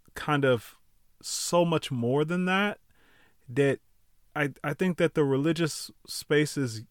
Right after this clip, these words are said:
really talk a lot about gratitude, but gratitude is so, is so a part of our, you know, almost like saying grace, right? When you're, when you're about to eat,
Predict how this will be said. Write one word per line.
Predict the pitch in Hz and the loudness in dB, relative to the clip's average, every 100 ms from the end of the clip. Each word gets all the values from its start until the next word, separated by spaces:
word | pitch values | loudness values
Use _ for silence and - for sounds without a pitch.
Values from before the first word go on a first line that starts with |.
| _ _ | _ _
really | 113 135 160 151 | -4 0 2 0
talk | - 156 - | 0 -2 0
a | |
lot | 135 135 | 0 0
about | 139 143 131 | 0 -2 -2
gratitude, | 151 156 151 170 147 | 0 0 0 -2 0
but | 123 120 | 0 -2
gratitude | 117 127 165 202 - 202 175 | 0 0 2 0 -2 -4 -2
is | 131 | -4
so, | - - - 160 165 160 147 _ _ - - - - | -6 -10 -4 2 4 4 0 _ _ -20 -20 -18 -4
is | 139 | -4
so | - - - - 165 175 170 - _ _ _ _ - | -2 -6 -6 0 2 4 4 0 _ _ _ _ -12
a | 131 - | -12 -12
part | - 170 170 | -2 2 4
of | 143 | 4
our, | 139 131 123 | 2 2 0
you | 139 156 | -2 -2
know, | 143 | -2
almost | 156 165 156 156 | -2 0 0 0
like | 123 | -2
saying | - 151 143 123 | -2 0 2 0
grace, | 110 120 147 - - | 2 2 0 -6 -6
right? | 120 123 131 _ - - - | -4 -4 -6 _ -20 -20 -8
When | 120 123 | -2 0
you're, | 127 127 120 113 - | 2 4 4 2 -2
when | 120 120 | -6 -2
you're | 117 | -2
about | 107 117 | -2 -4
to | - - | -6 -8
eat, | 135 135 - | -2 -2 -4